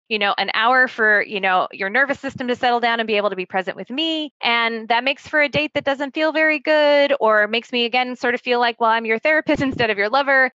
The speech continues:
And, you know, again, I would kind of examine if I were Jill, like, and that's the scenario, why do I want that right now? You know, why do I feel like I wanna kind of plant my flag in that situation when maybe that person just may not be ready for me?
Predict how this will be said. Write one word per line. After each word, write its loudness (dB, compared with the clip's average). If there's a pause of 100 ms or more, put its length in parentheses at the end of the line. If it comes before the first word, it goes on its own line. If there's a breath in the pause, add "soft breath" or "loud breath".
And, 0
you 0
know, 2
again, 2
I 2
would 0
kind -2
of -2
examine 0
if 0
I 2
were 0
Jill, 2
like, 0
and -2
that's -4
the -2
scenario, 0 (120)
why 0
do 2
I 2
want 0
that -2
right -8
now? -6 (100)
You -8
know, 0
why 2
do 2
I 2
feel 0
like 0
I 0
wanna 0 (180)
kind -4
of -6
plant 0
my 0
flag 0
in -4
that -4
situation -2 (140)
when -2
maybe 0 (160)
that -2
person -4
just -8
may -2
not -2
be -2
ready 0
for -6
me? -16